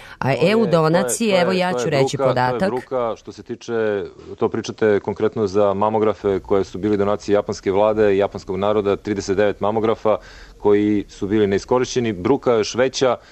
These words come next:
Speaker 2: što je pored tih aparata japanski narod i japanska vlada dali, e, Srbiji mogućnost sto specijalizacija našim lekarima koji bi se obučavali na, a, radu sa mamografima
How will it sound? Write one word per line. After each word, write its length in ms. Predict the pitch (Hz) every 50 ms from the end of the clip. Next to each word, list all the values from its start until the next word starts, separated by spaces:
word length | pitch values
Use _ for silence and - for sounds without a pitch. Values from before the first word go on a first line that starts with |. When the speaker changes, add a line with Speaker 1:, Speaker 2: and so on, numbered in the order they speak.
| - - _ _
Speaker 2:
što 320 | - - - - 113 110
je 100 | 110 104
pored 280 | - - 123 123 123 -
tih 220 | - 135 127 -
aparata 520 | 117 - 113 107 113 117 - - 127 117
japanski 480 | 107 104 110 110 - 120 110 - - -
narod 360 | 101 107 110 113 117 107 90
i 140 | 95 104 101
japanska 400 | 101 107 107 - 110 101 - 104
vlada 320 | 92 104 107 101 107 107
dali, 480 | 98 85 95 104 104 110 117 117 113 104 98
e, 340 | - _ - 90 95 90 90
Srbiji 540 | - - - 107 101 117 120 120 113 104 - - - - _ _
mogućnost 640 | - 101 98 92 110 120 - - 120 101 - - _ - - - _ _
sto 440 | - - - - - 147 139 120 107 - - - _
specijalizacija 1000 | - - - 117 107 - - 107 107 101 87 110 113 113 110 - - 117 113 104
našim 360 | 101 107 110 - - 110 101
lekarima 540 | 101 92 - 110 104 107 110 113 113 110 101
koji 200 | - - 107 101
bi 100 | 92 101
se 160 | - - 107
obučavali 680 | 98 90 101 - - 113 107 110 113 117 113 107 104 98 - - - - - _
na, 360 | _ 101 101 107 107 107 107 85 - _ _ _
a, 260 | - 95 92 95 92 95
radu 360 | 92 110 110 120 120 110 113
sa 140 | - - 98
mamografima 760 | 95 107 120 135 135 143 151 139 - 156 147 143 143 135